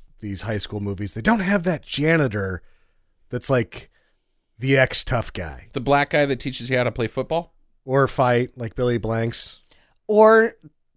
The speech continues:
Speaker 3: the guy from The Simpsons.
Speaker 2: Oh,
Speaker 1: Groundskeeper
Speaker 2: Groundskeeper
Speaker 1: Willie?
Speaker 2: Willie would beat the fuck
Speaker 1: He
Speaker 2: out
Speaker 1: would
Speaker 2: of these
Speaker 1: fuck
Speaker 2: guys.
Speaker 1: these guys
Speaker 3: Yeah.
Speaker 1: up.
Speaker 2: <laughs> He would eat them. He would literally eat them and give them to the lunch lady,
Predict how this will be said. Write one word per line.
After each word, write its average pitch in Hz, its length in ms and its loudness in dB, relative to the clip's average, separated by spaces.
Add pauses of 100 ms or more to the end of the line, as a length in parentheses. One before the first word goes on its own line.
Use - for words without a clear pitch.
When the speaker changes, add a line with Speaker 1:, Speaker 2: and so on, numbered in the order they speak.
(140)
Speaker 3:
the 175 120 -4
guy 175 360 8
from 165 460 0
The 151 80 -4
Simpsons. 170 640 -2 (1000)
Speaker 2:
Oh, 127 60 -2
Speaker 1:
Groundskeeper 131 380 10
Speaker 2:
Groundskeeper 151 180 8
Speaker 1:
Willie? 151 260 6
Speaker 2:
Willie 107 340 6
would 90 180 -6
beat 127 140 -4
the 85 100 -2
fuck - 200 -2
Speaker 1:
He 160 60 2
Speaker 2:
out 143 60 0
Speaker 1:
would 135 160 4
Speaker 2:
of 87 40 -4
these 143 160 2
Speaker 1:
fuck 151 120 10
Speaker 2:
guys. 220 140 8
Speaker 1:
these 277 280 8
guys 285 240 12
Speaker 3:
Yeah. 208 120 8
Speaker 1:
up. 269 80 0
Speaker 2:
<laughs> 262 160 -4
He 175 160 -2
would 160 300 2
eat 135 280 -8
them. 82 300 -4 (100)
He 151 240 -4
would 139 240 4
literally 127 640 0
eat 113 240 -6
them 95 340 -2 (360)
and 101 180 -8
give 110 160 0
them 104 180 2
to - 100 -10
the 95 100 -6
lunch 90 340 -6
lady, 82 460 -6